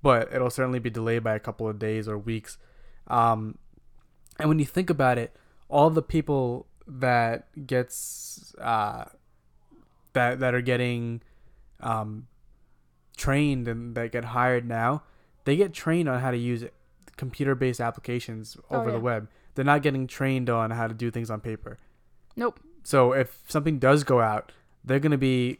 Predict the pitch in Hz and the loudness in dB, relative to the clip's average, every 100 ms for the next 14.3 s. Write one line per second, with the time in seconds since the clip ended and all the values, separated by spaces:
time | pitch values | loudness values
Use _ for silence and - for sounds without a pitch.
0 | - - - 135 180 175 131 107 - 117 | -12 -16 -4 6 8 8 2 -2 -6 -6
1 | 117 113 117 117 117 113 110 110 - - | -6 -8 -2 -2 -2 -4 -6 -10 -10 -2
2 | 123 113 113 117 - - - - - _ | 0 0 -4 -10 -12 -14 -18 -20 -20 _
3 | - 247 262 277 302 320 214 196 226 254 | 2 4 4 4 0 0 0 -2 0 0
4 | 262 - 190 202 196 - - - - _ | 0 -2 -2 -2 -4 -8 -20 -20 -20 _
5 | - - - 226 - - - 226 - 180 | -20 -16 -6 -6 -6 -8 -2 -2 -2 -2
6 | 165 180 - - - - - - _ _ | 0 0 -2 -18 -20 -20 -20 -20 _ _
7 | 147 240 233 214 214 - 214 214 196 190 | 0 0 2 0 -2 -2 -4 -2 -2 -2
8 | - 196 180 180 185 196 185 190 190 180 | -2 -4 -2 -2 -2 -4 -4 -4 -6 -6
9 | - 165 139 - - 214 202 196 - 190 | -4 -4 -6 -10 -8 0 0 0 -2 -2
10 | 185 185 190 - - - - - - 247 | 0 -4 -8 -16 -20 -20 -20 -8 6 6
11 | 233 220 190 180 - 233 220 214 196 180 | 8 4 0 -2 0 2 4 2 -2 -4
12 | 175 - - - 180 175 175 175 - _ | -10 -12 -4 0 0 0 -2 -8 -14 _
13 | _ 214 214 208 202 - 208 196 190 185 | _ -6 -4 -4 -4 -4 -4 -2 -2 -2
14 | 185 196 214 | -6 -12 -20